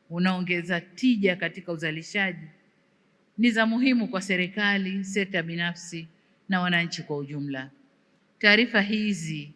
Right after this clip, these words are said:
zasaidia kufanya maamuzi sahihi kuhusu uchumi na biashara. Halikadhalika, taarifa hizi huziwezesha serikali kuimarisha utawala bora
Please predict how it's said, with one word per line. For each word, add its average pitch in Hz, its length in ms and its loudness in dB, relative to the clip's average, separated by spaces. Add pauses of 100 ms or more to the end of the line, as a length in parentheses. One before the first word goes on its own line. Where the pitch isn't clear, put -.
(480)
zasaidia 180 520 0
kufanya 190 320 -4
maamuzi 170 400 -6
sahihi 208 680 0 (440)
kuhusu 196 360 2
uchumi 190 680 -2
na 175 140 -2
biashara. 143 680 -10 (640)
Halikadhalika, 170 760 0
taarifa 170 420 -2
hizi 220 560 -2 (440)
huziwezesha 226 600 0
serikali 202 460 0
kuimarisha 180 540 -6
utawala 160 360 -8
bora 170 420 -2